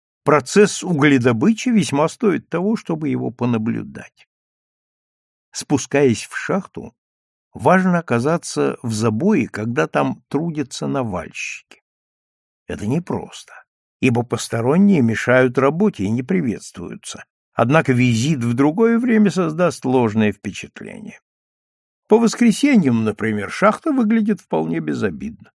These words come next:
Приходить надо, когда грохочут механизмы,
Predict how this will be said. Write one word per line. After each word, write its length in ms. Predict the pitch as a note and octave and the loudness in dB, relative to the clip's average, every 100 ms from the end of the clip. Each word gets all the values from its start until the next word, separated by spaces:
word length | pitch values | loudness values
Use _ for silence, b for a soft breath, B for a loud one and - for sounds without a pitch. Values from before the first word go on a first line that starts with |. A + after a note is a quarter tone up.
| _ _ _ _ _ _ _ _ _ | _ _ _ _ _ _ _ _ _
Приходить 560 | A#2 A#2 C#3 F#3 A#3+ | -2 2 4 4 4
надо, 220 | A3+ G#3+ G3+ | 4 4 2
когда 320 | F3+ F3 A3 | 0 2 2
грохочут 640 | F3 F3+ - G#3 - F3+ | 2 -2 0 -2 0 -4
механизмы, 720 | F3+ E3+ E3+ E3 - - - | -4 -4 -2 -2 -2 -4 -8